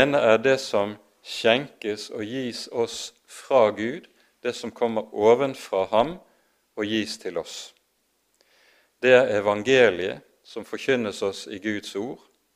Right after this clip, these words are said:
og som vi møter i tekstlesningene, i preken. Og dernest det evangelium som skjenkes oss i sakramentene, der vi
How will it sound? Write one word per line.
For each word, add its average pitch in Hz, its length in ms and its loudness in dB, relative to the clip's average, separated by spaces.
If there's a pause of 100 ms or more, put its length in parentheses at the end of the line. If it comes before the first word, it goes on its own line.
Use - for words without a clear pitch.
(160)
og 104 80 -12
som 110 200 -6
vi 107 120 -2
møter 104 460 0
i 90 80 -10
tekstlesningene, 104 1120 -6 (280)
i 98 120 -14
preken. 95 540 0 (1200)
Og 104 100 -16
dernest 135 760 2 (680)
det 123 120 6 (100)
evangelium 110 800 4 (120)
som 117 220 -12
skjenkes 110 580 -4
oss 101 240 -4 (140)
i 104 80 -20
sakramentene, 107 1000 -6 (760)
der 107 160 6
vi 98 180 4